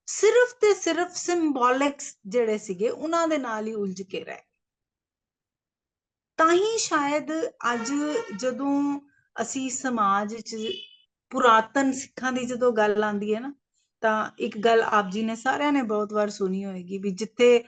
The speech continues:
ਕੋਈ ਸ-, ਅਹ, ਕੋਈ ਬੱਚੀ ਨੇ ਇਕੱਲਿਆਂ ਜਾਣਾ ਹੁੰਦਾ ਸੀ ਜਾਂ ਕਿਤੇ ਗਵਾਹੀ ਦੀ ਗੱਲ ਆਉਂਦੀ ਸੀ, ਤੇ ਪੁਰਾਣੇ ਵੇਲਿਆਂ ਵਿੱਚ ਮਤਲਬ ਇੱਕ ਸਿੱਖ ਦੀ ਗਵਾਹੀ ਆਪਣੇ ਆਪ ਵਿੱਚ ਇੱਕ ਮਤਲਬ ਉਹ ਮਾਇਨੇ ਰੱਖਦੀ ਹੁੰਦੀ ਸੀ ਵੀ ਸਿੱਖ ਨੇ ਗਵਾਹੀ ਦਿੱਤੀ ਹੈ ਤੇ ਇਹ ਗਲਤ ਨਹੀਂ ਹੋ ਸਕਦੀ,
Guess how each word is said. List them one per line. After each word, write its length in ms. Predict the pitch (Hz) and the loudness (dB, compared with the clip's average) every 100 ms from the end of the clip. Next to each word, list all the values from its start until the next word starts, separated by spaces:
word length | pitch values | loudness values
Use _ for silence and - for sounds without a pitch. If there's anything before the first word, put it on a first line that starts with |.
| _ _ _ | _ _ _
ਕੋਈ 220 | 220 220 | 2 4
ਸ-, 240 | 208 214 - | 0 -6 -8
ਅਹ, 840 | 214 208 202 202 196 196 196 - | -6 -4 -4 -4 -4 -6 -8 -16
ਕੋਈ 440 | - _ - 214 | -20 _ 4 6
ਬੱਚੀ 440 | 202 214 - 233 226 | 6 2 2 -2 0
ਨੇ 120 | 214 | -2
ਇਕੱਲਿਆਂ 480 | 196 202 202 202 202 | -2 -2 0 -2 -2
ਜਾਣਾ 300 | 196 196 196 | -2 -2 -4
ਹੁੰਦਾ 360 | 202 185 185 | -6 -6 -6
ਸੀ 300 | 185 202 190 | -6 -6 0
ਜਾਂ 300 | 196 202 202 202 _ _ - | 4 6 6 2 _ _ -6
ਕਿਤੇ 260 | 214 226 | 2 4
ਗਵਾਹੀ 500 | 190 196 226 262 262 | 6 4 6 4 4
ਦੀ 240 | 214 226 202 | 4 2 2
ਗੱਲ 260 | 202 185 | 2 2
ਆਉਂਦੀ 280 | 190 190 185 | 0 -2 -4
ਸੀ, 140 | 185 196 | -4 -4
ਤੇ 100 | 202 | -4
ਪੁਰਾਣੇ 460 | 214 214 220 233 | 0 0 0 -2
ਵੇਲਿਆਂ 360 | 220 208 214 214 | -4 -4 -6 -8
ਵਿੱਚ 220 | 214 220 | -10 -10
ਮਤਲਬ 280 | 220 220 220 | -4 0 0
ਇੱਕ 160 | 220 | 0
ਸਿੱਖ 320 | - 269 - 247 | -2 -6 -4 -4
ਦੀ 140 | 254 | -2
ਗਵਾਹੀ 500 | 220 214 226 285 285 _ _ _ - | 0 2 2 2 -2 _ _ _ -4
ਆਪਣੇ 340 | 226 269 269 285 | -2 2 2 4
ਆਪ 320 | 254 240 254 | 2 0 -2
ਵਿੱਚ 160 | 240 | -6
ਇੱਕ 380 | 247 - 220 - - - _ _ _ - | -6 -4 -2 0 -4 -6 _ _ _ -6
ਮਤਲਬ 540 | 202 202 214 220 - | -2 0 0 0 -2
ਉਹ 420 | 208 208 208 202 - _ _ 214 | 2 4 4 2 -4 _ _ 0
ਮਾਇਨੇ 480 | 233 254 254 269 | 2 2 2 2
ਰੱਖਦੀ 440 | 240 233 - 175 196 | 2 0 -4 -2 -2
ਹੁੰਦੀ 260 | 190 180 | -4 -12
ਸੀ 320 | 190 175 185 - | -14 -14 -16 -6
ਵੀ 200 | 196 180 | -6 -6
ਸਿੱਖ 320 | - 247 247 | -6 -6 0
ਨੇ 140 | 302 339 | 0 2
ਗਵਾਹੀ 320 | 294 294 294 | 2 0 0
ਦਿੱਤੀ 340 | 285 - 240 | -4 -4 -2
ਹੈ 140 | 262 254 | -2 -2
ਤੇ 280 | 262 254 240 | 0 2 2
ਇਹ 100 | 208 | 2
ਗਲਤ 280 | 202 196 | -2 -2
ਨਹੀਂ 160 | 202 208 | -8 -12
ਹੋ 120 | 208 | -12
ਸਕਦੀ, 460 | 185 - _ - | -16 -20 _ -20